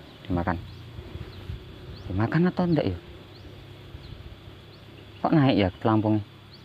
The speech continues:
Coba ditunggu dulu, pemirsa.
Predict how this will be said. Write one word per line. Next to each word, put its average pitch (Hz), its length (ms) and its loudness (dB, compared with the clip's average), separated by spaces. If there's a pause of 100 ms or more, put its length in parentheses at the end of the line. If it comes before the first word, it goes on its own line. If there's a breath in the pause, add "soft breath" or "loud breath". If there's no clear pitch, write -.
(1700)
Coba 98 160 0
ditunggu 98 320 4
dulu, 92 320 2
pemirsa. 87 240 -8